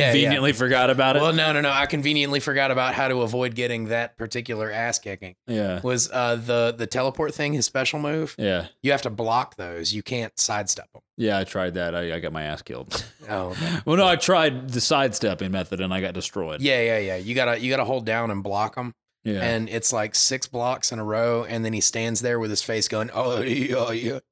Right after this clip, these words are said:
Speaker 1: you know, and, uh, like, all fucking wiggly and shit.
Speaker 2: And then you punch
Speaker 1: And then
Speaker 2: him.
Speaker 1: you, uh, yeah, you don't even have to do, like, a special punch. You can just do, like, a regular face punch, and it'll knock him down.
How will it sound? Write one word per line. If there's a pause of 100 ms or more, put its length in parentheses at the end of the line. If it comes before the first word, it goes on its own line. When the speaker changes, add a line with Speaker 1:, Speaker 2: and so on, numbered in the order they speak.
(140)
Speaker 1:
you
know, (500)
and,
uh, (120)
like,
all
fucking
wiggly
and
shit. (120)
Speaker 2:
And
then
you
punch
Speaker 1:
And
then
Speaker 2:
him.
Speaker 1:
you,
uh,
yeah,
you
don't
even
have
to
do,
like,
a
special
punch.
You
can
just
do,
like,
a
regular
face
punch,
and
it'll
knock
him
down.